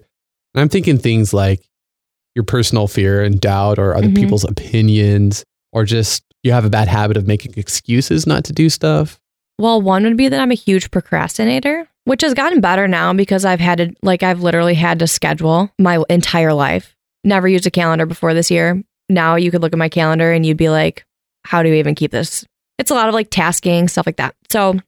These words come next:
Speaker 2: big thing is procrastinating. Self-doubt, like you said, is a big one. A lot of the fears can be combated just through prayer, though, and, like, through trusting that you are where you're supposed to be.
Speaker 1: Mm-hmm.
Speaker 2: So, like, obviously I forget, and there are some days where I feel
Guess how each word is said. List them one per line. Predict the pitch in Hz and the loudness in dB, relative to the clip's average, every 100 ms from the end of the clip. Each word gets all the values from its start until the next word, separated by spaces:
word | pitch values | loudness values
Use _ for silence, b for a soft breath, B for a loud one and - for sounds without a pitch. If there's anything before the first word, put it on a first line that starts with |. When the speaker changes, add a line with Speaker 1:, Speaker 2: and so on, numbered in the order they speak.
| _ _ 226 | _ _ -2
Speaker 2:
big | 208 | 0
thing | 220 220 | 2 0
is | 214 | 0
procrastinating. | 220 202 175 175 175 175 175 175 175 175 _ _ _ _ _ _ _ _ | -4 -2 -2 0 0 2 2 2 0 -2 _ _ _ _ _ _ _ _
Self-doubt, | - 196 180 254 254 254 247 | -4 0 0 0 0 0 0
like | 247 | 0
you | 240 | 0
said, | 226 240 | 0 0
is | 240 226 | 0 0
a | |
big | 220 233 | 0 0
one. | 233 233 233 233 233 _ _ _ _ - | 2 2 2 2 0 _ _ _ _ -2
A | |
lot | 240 240 311 | 2 2 0
of | 339 | -2
the | - | -2
fears | - 262 277 294 254 240 | 0 2 2 0 -4 -2
can | 240 233 | 0 2
be | 226 | 0
combated | - 214 214 220 214 196 | -2 -2 0 0 0 -2
just | - 196 - | 0 -2 0
through | 214 185 | -2 -2
prayer, | _ 180 180 190 | _ -2 0 0
though, | 196 208 208 214 | 0 0 2 0
and, | - 190 | 0 0
like, | 185 180 - | 0 -2 -2
through | 185 | -2
trusting | 175 185 175 180 | -2 -2 0 0
that | 175 | 0
you | 180 175 | 2 2
are | 165 | 2
where | 165 | 2
you're | 160 160 | 2 0
supposed | - 156 - | 0 -2 -2
to | |
be. | - - - _ 113 | -4 -8 -12 _ -6
Speaker 1:
Mm-hmm. | 104 | -2
Speaker 2:
So, | 107 | -2
like, | 208 | -2
obviously | 208 196 214 233 | -2 -2 0 -2
I | 233 | -2
forget, | 214 170 165 190 | -2 0 0 2
and | 180 | 2
there | 170 | 2
are | |
some | 165 165 | 0 2
days | 165 170 170 | 2 2 0
where | 175 | 0
I | 165 165 | 0 0
feel | 175 165 165 165 | 0 2 2 -2